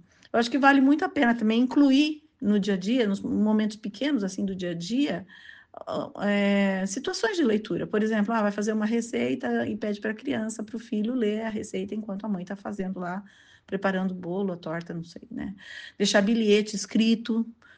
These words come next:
pro dia da criança, chamar pra ler junto um texto divertido, um texto engraçado, não sei. E depois até fazer perguntas sobre o texto, pra,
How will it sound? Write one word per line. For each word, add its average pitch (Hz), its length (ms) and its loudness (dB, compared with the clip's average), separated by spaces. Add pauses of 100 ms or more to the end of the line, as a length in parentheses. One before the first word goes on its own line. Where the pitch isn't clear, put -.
(200)
pro - 140 -4
dia 180 180 -2
da 185 80 -2
criança, 190 600 0
chamar 233 420 4
pra 220 120 2
ler 202 180 4
junto 196 320 0
um 185 40 0
texto 185 280 -6
divertido, 190 600 -4
um 165 120 -4
texto 165 260 -10
engraçado, 180 580 -6
não 165 120 -10
sei. - 340 -14 (280)
E 226 60 4
depois 233 380 6
até 226 160 -2
fazer 226 240 -2
perguntas 220 520 -4 (220)
sobre 196 260 -2
o 214 40 -6
texto, 196 420 -2
pra, 175 460 -6